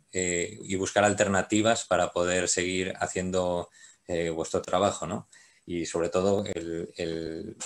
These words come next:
el hacer el seguimiento de, de nuestro colectivo, ¿no? En este caso.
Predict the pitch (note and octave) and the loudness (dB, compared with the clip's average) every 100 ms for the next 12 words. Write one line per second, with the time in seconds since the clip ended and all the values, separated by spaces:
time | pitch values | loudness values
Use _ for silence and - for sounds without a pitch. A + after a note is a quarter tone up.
0 | - - F#2 F#2+ F#2 F#2+ F#2+ - F2+ F#2 | -10 -6 -2 -2 2 2 2 2 0 0
1 | F#2+ F2+ F2+ E2+ E2+ E2 - F2+ E2 E2 | 0 0 0 0 -2 -4 -6 -4 -4 -6
2 | E2+ E2 D#2 E2+ E2 A2 E2 D#2+ A2 D#2+ | -8 -8 -4 -4 -2 0 0 0 -2 -4
3 | D#2 E2 E2+ E2+ - | -6 -4 -2 -4 -6